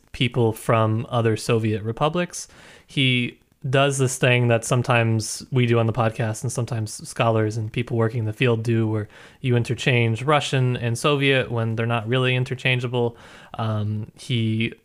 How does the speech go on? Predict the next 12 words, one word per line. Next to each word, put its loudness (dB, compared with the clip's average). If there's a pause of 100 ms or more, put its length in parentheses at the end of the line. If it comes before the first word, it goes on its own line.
(140)
sometimes 2 (380)
will 4
discuss 0
the 0
sort 0
of -4
camaraderie 4
of 2
the 0
many 4
different 0
nationalities, 2